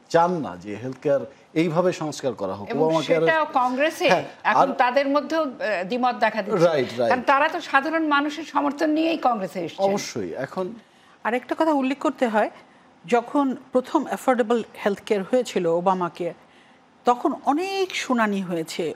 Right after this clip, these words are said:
Speaker 3: অনেক আলোচনা হয়েছে এবং সেটা পাস
Speaker 2: তারপর
Speaker 3: হয়েছে।
Speaker 2: সেটা কার্যকর হয়েছে।
Speaker 3: তারপর সেটা
Speaker 2: হ্যাঁ।
Speaker 3: কার্যকর হয়েছে। কিন্তু এবার দেখা গেল যখন যুক্তরাষ্ট্র কংগ্রেসের প্রতিনিধি পরিষদে বিলটা পাস হলো, তখন কিন্তু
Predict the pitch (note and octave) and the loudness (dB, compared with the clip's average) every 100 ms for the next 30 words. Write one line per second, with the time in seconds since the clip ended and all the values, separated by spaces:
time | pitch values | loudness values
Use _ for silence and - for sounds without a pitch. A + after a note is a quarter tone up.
0 | - A#3 C#4+ F4+ F4+ A#3+ G#3+ G#3 A3+ F3 | -4 -2 0 -2 0 2 2 0 -2 -2
1 | D#3+ E3+ D3+ - - - _ - _ _ | -2 -6 -8 -10 -12 -14 _ -20 _ _
2 | _ A3+ C4 F4+ - G3+ - F3 C4 B3+ | _ 0 0 0 0 0 4 4 6 4
3 | C#4+ C#4+ - C4 G3+ F#3 F3 E3 - F#3+ | 2 0 0 2 2 2 -2 2 2 2
4 | F3+ F3+ - - C#3 C3+ B2 D3 D3+ - | 0 -4 -4 -2 -4 -6 -10 -10 -10 -12
5 | - - - - - - C4 C4 - A3+ | -16 -18 -20 -20 -12 -4 0 0 0 2
6 | D#4+ F#4 D#4 - A#3+ G3 F3+ C4+ - - | 2 4 0 2 0 0 0 -2 -4 -20
7 | _ _ _ _ E3+ A3 A3 C#4+ C4+ - | _ _ _ _ 2 2 4 0 0 -4
8 | - - D#3+ F3 G3+ A#3 A3 C4 - - | -16 -14 -8 -4 0 0 2 0 0 2
9 | G#3 C4 A#3+ G#3 A3+ A#3+ F#4 F#4 F#4 C#4+ | 4 2 0 0 0 2 0 0 0 2
10 | A#3+ - A#3 G#3+ F#3+ F3+ F3+ G#3 - G3+ | 0 0 0 0 -2 -4 0 0 4 4
11 | - G#3 E3+ A3+ - - _ _ _ _ | 4 -4 0 -2 -4 -18 _ _ _ _
12 | _ - B3+ - D#4+ G4+ - _ _ - | _ 2 2 2 0 0 -10 _ _ -6
13 | C#4+ D4 D4 C#4 D4+ | -2 -2 0 0 0